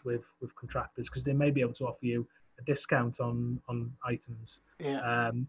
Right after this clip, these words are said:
Speaker 1: I know certainly in my agency, I get quite pre-, I get quite, I don't get quite good rates. I get exceptional rates,
Speaker 2: <laughs>
Speaker 1: uh, on, on a lot of work, uh, 'cause I use them myself. So, um, yeah.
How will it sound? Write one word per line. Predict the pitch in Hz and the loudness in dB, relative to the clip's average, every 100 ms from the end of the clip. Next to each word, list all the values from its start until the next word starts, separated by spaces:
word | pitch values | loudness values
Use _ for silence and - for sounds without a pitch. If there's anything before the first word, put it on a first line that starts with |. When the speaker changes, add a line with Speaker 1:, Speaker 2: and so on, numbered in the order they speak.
| 143 | 2
Speaker 1:
I | |
know | 139 | 2
certainly | 131 120 120 135 _ - 131 | 4 0 -4 -10 _ -10 -2
in | 127 | 4
my | 127 131 | 6 6
agency, | 127 123 - | 4 0 0
I | 131 123 | 2 4
get | 131 127 - | 2 -2 -6
quite | - 135 131 _ | -2 0 0 _
pre-, | 143 127 - | -4 -4 -4
I | 123 | -4
get | 131 - | -4 0
quite, | 143 127 87 - _ - _ _ _ - | 4 4 2 -10 _ -20 _ _ _ 4
I | 123 | 6
don't | 131 | 6
get | 120 | 2
quite | - 127 120 | 2 2 2
good | 110 | -4
rates. | 113 113 | -4 -2
I | 127 | -2
get | 123 - | -2 -4
exceptional | - - - - 135 123 | -8 -8 -8 -4 0 2
rates, | 120 123 - 165 196 | 2 2 0 10 12
Speaker 2:
<laughs> | |
Speaker 1:
uh, | - 202 - 180 175 | 12 10 8 6 2
on, | 117 120 - - 123 123 - _ 131 135 - | 0 -2 -8 -10 -8 -8 -12 _ -6 -6 6
on | 151 | 8
a | 139 | 10
lot | 143 143 | 10 8
of | 139 139 | 6 8
work, | 143 131 - - - - | 10 8 4 -12 -18 0
uh, | 143 135 | 4 6
'cause | 147 147 | 8 8
I | |
use | 147 151 139 | 10 10 10
them | 147 | 8
myself. | 143 - 156 135 131 | 6 8 8 8 4
So, | 139 127 131 131 | 0 2 2 2
um, | 127 135 - | 2 0 -2
yeah. | 135 | 0